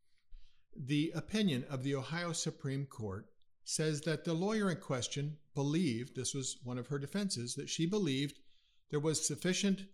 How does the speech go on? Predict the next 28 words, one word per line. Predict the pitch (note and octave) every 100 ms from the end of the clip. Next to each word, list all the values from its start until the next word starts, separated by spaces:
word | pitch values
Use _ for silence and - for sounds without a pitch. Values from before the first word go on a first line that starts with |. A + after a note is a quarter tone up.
| -
leeway | F3 A3 C#3+ G#2 G#2 - -
in | C3+
discovery | C3 - D3+ F3+
depositions | D3+ C#3 A2 G#2 - A#2+ - - - - -
to | F#3
use | F3 F3+ F#3
the | F#3
tactic | F3+ - C#3 C#3 D3+ C#3+ - - - -
that | B2 -
she | C#3+
used. | C#3+ D#3+ G2+ F2+ - - - - - - - -
And, | F#3+ A3+ A#3 G3+ C#3+ C#3
the | B2+
lawyer | B2 B2 A2+
further | C3 A#2 A#2+
asserted, | A2+ C3 B2 C#3 C3+ - - - - -
it | C3 -
worked. | B2 F#2 - - - - - - - - - -
Well, | C#3+
the | D3
Supreme | E3 F#3 G#3
Court | G#3 F3+ F3
suspended | D#3+ - D#3+ D#3+
the | D3
lawyer | C#3+ C#3+ D3
for | D3
six | - E3+ -
months, | C3 B2 C#3 -